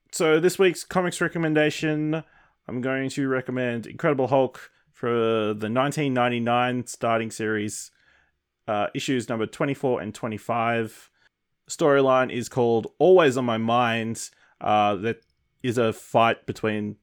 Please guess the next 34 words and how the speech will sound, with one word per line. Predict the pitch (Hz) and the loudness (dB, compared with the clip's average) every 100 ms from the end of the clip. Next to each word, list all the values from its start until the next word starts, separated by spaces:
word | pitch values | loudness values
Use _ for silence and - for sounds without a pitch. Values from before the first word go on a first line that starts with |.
| _ | _
Abomination | 107 110 104 104 101 107 | -2 -2 -2 -4 -4 -8
and | 87 | -8
the | 92 | -4
Hulk. | 98 98 - - - | -4 -4 -8 -20 -10
Uh, | 90 85 - | -6 -6 -6
I | |
don't | 107 | -6
wanna | 101 98 | -6 -6
get | 101 87 | -6 -8
into | 101 107 | -8 -10
too | 98 - 104 | -8 -8 -6
much | 95 - | -8 -8
spoilers | 87 90 95 104 | -6 -4 -6 -8
around | 90 85 | -10 -8
the | 90 107 _ _ _ _ _ _ _ _ - | -10 -12 _ _ _ _ _ _ _ _ -8
storylines | - 208 185 180 180 165 | 2 6 6 4 2 4
around | 151 143 | 4 6
that, | 139 131 | 4 4
but | 123 | 0
apparently | 110 117 107 | 2 0 0
it's | 104 | -2
very | 104 | -2
emotional | 101 101 98 101 | -2 -4 -4 -6
and | 101 | -6
that | 98 | -6
kind | 101 | -6
of | 98 | -6
thing. | 104 101 - - - - | -6 -8 -12 -20 -20 0
Uh, | 113 120 120 120 117 113 | 4 4 4 2 0 0
written | 139 135 131 110 | -2 -2 -4 2
by | 123 120 120 113 110 110 - _ | 6 8 8 6 2 -4 -12 _
Paul | - 208 170 | 4 6 6
Jenkins, | 151 143 147 131 127 - - | 2 2 0 -2 -4 -8 -2
uh, | 120 110 104 | 2 4 2